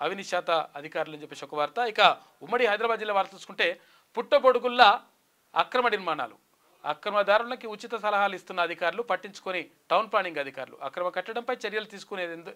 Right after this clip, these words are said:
ఎవరని చెప్పేసి ఇక్కడ సికింద్రాబాద్కు సంబంధించి ఒక వార్త. అంబులెన్స్లో ప్రసవం తల్లి, ఆ, తల్లి బిడ్డ స్కీమ్ అంట. మధ్య, మార్గ మధ్యంలో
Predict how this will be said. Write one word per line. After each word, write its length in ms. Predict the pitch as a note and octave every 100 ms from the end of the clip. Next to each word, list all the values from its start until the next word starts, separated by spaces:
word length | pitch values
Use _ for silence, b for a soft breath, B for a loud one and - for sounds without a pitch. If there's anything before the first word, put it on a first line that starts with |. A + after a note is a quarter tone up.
| D#3+
ఎవరని 260 | F3 F3
చెప్పేసి 300 | D#3+ E3 -
ఇక్కడ 560 | D#3+ - _ _ _ C#3
సికింద్రాబాద్కు 500 | - D#3 F#3 F3+ E3
సంబంధించి 300 | E3+ E3 D#3+
ఒక 60 |
వార్త. 360 | E3 F3 G3+ G3+ _ b b b b
అంబులెన్స్లో 480 | D#3 A3+ C4 C4 B3+
ప్రసవం 380 | B3 G#3+ A#3 A#3
తల్లి, 480 | A3 G3+ A3+ G#3 G3 _ _ _ _ -
ఆ, 240 | D3+ D#3
తల్లి 340 | D3+ F3+ G#3 A#3+
బిడ్డ 260 | G3 G#3
స్కీమ్ 400 | G3+ - F#3 F3+
అంట. 160 | D#3 C#3+
మధ్య, 340 | G#3+ E3+ F#3+ - _ _ _ _ _ _ -
మార్గ 240 | D#3+ A3
మధ్యంలో 580 | A#3 G3 G#3+ A3 F#3 E3+